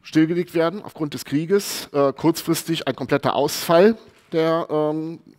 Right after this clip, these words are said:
Autoproduktion letztendlich, weil die Kabelbäume fehlten.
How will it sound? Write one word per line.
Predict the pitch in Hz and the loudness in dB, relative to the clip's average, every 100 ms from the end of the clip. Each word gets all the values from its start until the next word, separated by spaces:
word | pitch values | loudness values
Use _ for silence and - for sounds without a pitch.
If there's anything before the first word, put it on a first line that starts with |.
| _ _ _ _ | _ _ _ _
Autoproduktion | - 185 - - 123 113 143 135 | 0 2 2 -2 -4 -4 -4 0
letztendlich, | 135 147 147 143 | -2 -2 -4 -4
weil | |
die | 123 | -4
Kabelbäume | - 156 180 113 113 107 | 0 2 2 0 -4 -4
fehlten. | - 110 117 | -4 -6 -6